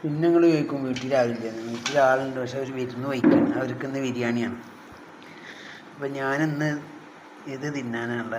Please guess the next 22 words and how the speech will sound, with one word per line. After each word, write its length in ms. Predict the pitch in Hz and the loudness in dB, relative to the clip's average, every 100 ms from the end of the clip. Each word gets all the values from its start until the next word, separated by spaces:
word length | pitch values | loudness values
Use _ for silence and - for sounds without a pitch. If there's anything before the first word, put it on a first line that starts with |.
| - | -8
പരിപാടിയാണ്, 600 | - 127 107 98 101 - | -10 -12 -10 -12 -14 -10
സ്വന്തമായിട്ട് 480 | 135 123 127 120 127 | -8 -4 -2 -4 -6
ഉണ്ടാക്കിയിട്ട്. 500 | 113 110 101 - - - - - - - - - - - - - 156 | -8 -8 -12 -18 -20 -20 -20 -20 -20 -20 -20 -20 -20 -20 -20 -10 -4
അപ്പം 140 | 160 | -2
നിങ്ങൾക്കൊക്കെ 440 | 165 156 156 160 | 2 2 4 4
ഒരു 60 | 165 | 4
വീഡിയോ 440 | 160 151 147 156 160 151 - - - - - - - - - - - | 4 4 2 2 2 0 -6 -14 -18 -20 -20 -20 -20 -20 -20 -20 -4
നിങ്ങളിലേക്ക് 380 | 156 156 151 160 | 0 2 0 -2
എത്തിക്കാനുള്ളൊരു 840 | 151 - 131 147 147 156 156 147 | -4 -6 -4 0 0 0 0 0
ഇത് 360 | 151 135 143 147 - - | -2 -2 -6 -6 -12 -12
സം-, 560 | 151 139 127 120 156 | -10 -10 -10 -10 -6
ആ 200 | 147 139 | -2 0
ഒരു 160 | 139 143 | -2 0
ആഗ്രഹമുണ്ട്. 600 | 139 131 135 135 131 127 123 - - - | -2 -2 -2 -4 -4 -8 -10 -16 -18 -18
അപ്പം 180 | - 131 | -12 -6
അതാ 120 | 127 | -4
സംഭവം 440 | 131 131 113 113 110 | -4 -8 -10 -8 -8
ട്ടാ. 120 | 110 - - - - - - - - - - - | -8 -12 -16 -20 -20 -20 -18 -14 -14 -14 -18 -10
അപ്പം 160 | 139 156 | -6 -2
ഞാൻ 360 | 175 175 120 - | 0 0 -2 -2
കഴിക്കാൻ 280 | 156 147 143 | -2 0 -2
പോവാണ്. 280 | 135 123 | -4 -6